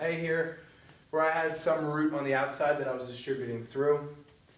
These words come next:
Uh, now in this video, I'm essentially gonna talk about what happens now if I have a quantity times a quantity. So some people are very familiar with this being called the foil method. I don't like to call it the foil method because why remember,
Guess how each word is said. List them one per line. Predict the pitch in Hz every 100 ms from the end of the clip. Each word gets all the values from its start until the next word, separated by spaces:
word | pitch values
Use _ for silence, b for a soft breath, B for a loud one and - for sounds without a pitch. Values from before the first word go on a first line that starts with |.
| - -
Uh, | - 135 131 127
now | 151 165 165
in |
this | 160 156
video, | 160 160 156
I'm | 143 135
essentially | - 139 139 139
gonna | 135
talk | 135 139 127
about | 131 127 123 120 - B B B
what | 165 190
happens | 175 175 170 151 139
now | 143 135
if | 131
I | 131
have | 127
a | 120
quantity | 151 143 135 127
times | 131 117 113
a |
quantity. | - 156 160 160 160 - B B B B -
So | - 135 135 135 131 - - -
some | - 185 175
people | 180 170 165 151
are | 143 139
very | 143 143 139
familiar | 139 143 151 147
with | 139 -
this | 143 143
being | 143 135 127
called | 135 127
the | 123
foil | - 196 185
method. | 175 175 175 180 - -
I | 147 147
don't | 131
like | 127
to | 127
call | - 135
it | 131
the |
foil | - 180 185
method | 170 170 170 165
because | 139 131 147 143 139 - B B B
why | 147 156
remember, | 165 156 151 151 143